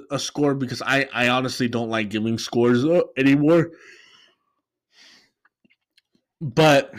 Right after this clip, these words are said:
yeah, no, I, I liked it. I didn't love it.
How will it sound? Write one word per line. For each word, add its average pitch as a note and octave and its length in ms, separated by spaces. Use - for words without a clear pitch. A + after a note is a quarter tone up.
yeah, F3 260
no, F3 320
I, E3 280
I E3 180
liked E3+ 380
it. G3+ 260
I C3+ 100
didn't D#3 340
love D3+ 260
it. D3 180